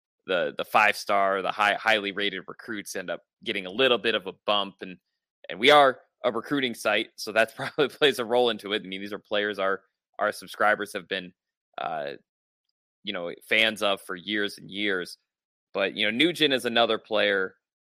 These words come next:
among those on the fan ballot that I thought might be, might be a touch low at, at, at twelve. That might actually be, it, it's not like it's six spots too low, but if he really is one of the best centers in the country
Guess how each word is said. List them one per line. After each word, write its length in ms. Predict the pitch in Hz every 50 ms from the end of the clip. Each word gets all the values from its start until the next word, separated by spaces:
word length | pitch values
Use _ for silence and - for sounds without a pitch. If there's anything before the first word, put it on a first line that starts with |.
| _ _ _ _ _
among 340 | - 107 113 117 120 117 107
those 220 | 107 107 104 101 104
on 140 | 107 104 95
the 80 | -
fan 300 | - - 107 104 104 104
ballot 360 | 90 98 95 92 87 87 - -
that 80 | 98
I 100 | 90 90
thought 320 | - - 101 95 90 - - _
might 240 | 101 104 107 101 -
be, 300 | 107 98 95 90 - _ _ _ _ _ _ _
might 180 | - 123 - -
be 120 | - 180
a 20 | 165
touch 340 | - - 156 143 - - -
low 300 | 117 117 107 95 90 87
at, 160 | 87 80 - _ -
at, 200 | - 85 78 - - _ _ _ -
at 160 | 82 85 -
twelve. 280 | - - 98 87 87 -
That 140 | 123 160 196
might 180 | 208 202 196 185
actually 320 | 170 160 - - 147 131
be, 480 | 120 110 123 123 120 117 113 110 - _ _ _ _ _ _ _ _ _ _ _ _
it, 120 | - 127
it's 160 | 113 - -
not 140 | 156 147 131
like 140 | 117 117 101
it's 180 | 98 - - -
six 260 | - - 127 - -
spots 440 | - - 135 135 139 135 - - -
too 160 | - 139 139
low, 300 | 131 131 131 131 131 131
but 300 | 117 110 110 101 87 - -
if 160 | - 104 -
he 160 | - 131 151
really 340 | 135 135 131 123 120 113 110
is 160 | 113 110 101
one 120 | 107 107 104
of 60 | 101
the 60 | 98
best 380 | 87 104 104 - - - - - _ _ _ _
centers 420 | - - - 113 110 110 107 98 101
in 80 | 98
the 60 | 90
country 580 | 87 - 107 101 95 - - 98 92 87 85 -